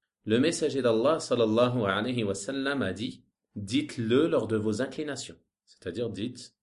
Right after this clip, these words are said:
Subhana Rabbiyal Azim » lors de vos inclinations. Et lorsqu'a été révélé, « Sabbih isma rabbikal a'la », le prophète sallallahu alayhi wa sallam a dit, « Dites-le lors de vos prosternations. » Et le shir nous dit, rahimahullah,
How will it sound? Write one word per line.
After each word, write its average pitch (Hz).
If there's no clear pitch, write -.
Subhana 107
Rabbiyal 95
Azim » 98
lors 123
de 143
vos 127
inclinations. 107
Et 123
lorsqu'a 190
été 151
révélé, « 147
Sabbih 143
isma 143
rabbikal 110
a'la », 104
le 95
prophète 131
sallallahu 104
alayhi 101
wa 92
sallam 117
a 87
dit, « 98
Dites-le 107
lors 107
de 101
vos 90
prosternations. » -
Et 123
le 151
shir 220
nous 165
dit, 175
rahimahullah, 156